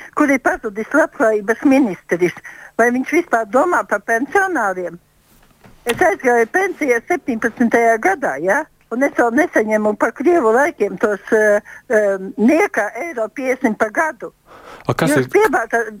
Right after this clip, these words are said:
Speaker 2: kas
Speaker 1: viņi
Speaker 2: ir tagad labklājības ministrs? A,
Speaker 1: Es
Speaker 2: Auguls,
Speaker 1: nezinu,
Speaker 2: jā?
Speaker 1: kas viņš ir. Es
Speaker 2: Mm.
Speaker 1: nezinu, kas, tāpēc,
Speaker 2: Mm.
Speaker 1: ka man tādi ministri neinteresē, kuri nedomā par pensionāriem. Viņi tikai, eh, La-, Latvijas valdība domā tikai par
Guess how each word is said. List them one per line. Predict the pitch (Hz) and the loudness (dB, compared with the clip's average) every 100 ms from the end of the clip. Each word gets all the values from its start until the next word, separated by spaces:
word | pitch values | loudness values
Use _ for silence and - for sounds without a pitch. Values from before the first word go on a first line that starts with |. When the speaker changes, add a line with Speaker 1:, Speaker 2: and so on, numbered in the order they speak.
| - | 0
Speaker 2:
kas | 311 | 2
Speaker 1:
viņi | 320 | 4
Speaker 2:
ir | - | 2
tagad | 147 117 | 0 0
labklājības | 139 147 117 101 - | 0 0 0 -2 -2
ministrs? | 143 127 107 - - - - - - _ _ _ _ _ - | -4 -4 -4 -8 -10 -10 -12 -18 -20 _ _ _ _ _ -6
A, | |
Speaker 1:
Es | - - | -4 0
Speaker 2:
Auguls, | 147 165 - - | 0 2 2 2
Speaker 1:
nezinu, | 311 - 104 | 2 0 -4
Speaker 2:
jā? | - | -4
Speaker 1:
kas | - - - | -6 -6 -6
viņš | 220 - | -6 0
ir. | 285 196 - _ _ _ - - 247 | 0 0 -4 _ _ _ -20 -12 -2
Es | - | 0
Speaker 2:
Mm. | - | 2
Speaker 1:
nezinu, | 269 - 226 | 0 0 -6
kas, | - 240 - _ - | -4 -4 -6 _ -10
tāpēc, | 208 247 | -6 -2
Speaker 2:
Mm. | - | 0
Speaker 1:
ka | 92 233 | 0 0
man | 247 | -4
tādi | - 240 214 | -4 -4 -4
ministri | 226 269 240 - 226 | -2 0 -2 0 2
neinteresē, | 247 269 226 220 202 220 | 2 2 2 0 0 -2
kuri | 208 226 | -2 0
nedomā | 226 240 240 214 202 | 2 2 2 -2 -2
par | 220 214 | -4 -6
pensionāriem. | 269 247 - 208 202 190 185 190 - - - 233 | -6 -6 -2 -2 0 -2 -2 -8 -14 -20 -10 0
Viņi | 294 302 | 2 2
tikai, | 302 - 277 240 226 | 0 2 0 0 0
eh, | 208 214 220 | 2 4 2
La-, | 220 294 240 226 240 | 0 0 -2 -4 -6
Latvijas | 254 359 247 226 | -4 -4 -6 -6
valdība | 262 349 285 247 226 233 | -2 -2 -2 -8 -8 -2
domā | 330 349 233 | 0 0 -2
tikai | 339 285 247 | -2 0 0
par | - 269 | 0 -4